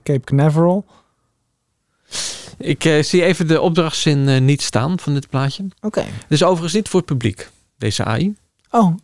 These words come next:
Speaker 1: mag
Speaker 2: Dat
Speaker 1: het, moeten we stoppen dan?
Speaker 2: Nee, nee, maar dat is, je kan het niet gebruiken.
Speaker 1: Oh.
Speaker 2: Jij kan het niet gebruiken.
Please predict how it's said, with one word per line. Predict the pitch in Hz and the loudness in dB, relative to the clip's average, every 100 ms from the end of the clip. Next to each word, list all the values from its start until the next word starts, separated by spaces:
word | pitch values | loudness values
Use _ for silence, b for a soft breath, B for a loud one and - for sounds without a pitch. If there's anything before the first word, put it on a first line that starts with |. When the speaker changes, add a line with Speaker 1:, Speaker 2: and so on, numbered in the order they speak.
| _ | _
Speaker 1:
mag | 185 196 | 2 2
Speaker 2:
Dat | 196 | 0
Speaker 1:
het, | - | -2
moeten | 208 208 - | -2 -2 -2
we | |
stoppen | - 285 285 | -2 0 -2
dan? | 320 - 127 120 101 _ _ - | -4 -12 -20 -20 _ _ _ 0
Speaker 2:
Nee, | 160 170 | 2 2
nee, | 170 170 | 2 2
maar | 170 156 | 4 2
dat | 143 | 0
is, | 131 135 | -4 -4
je | 131 147 | -2 0
kan | 139 151 | 2 2
het | 139 | 0
niet | 139 | 0
gebruiken. | 127 147 156 - 101 104 _ _ | 0 0 -2 -4 -8 -10 _ _
Speaker 1:
Oh. | 202 180 | -2 0
Speaker 2:
Jij | 143 135 | 0 -2
kan | 135 | -2
het | 127 | -6
niet | 127 | -6
gebruiken. | 131 117 | -4 -4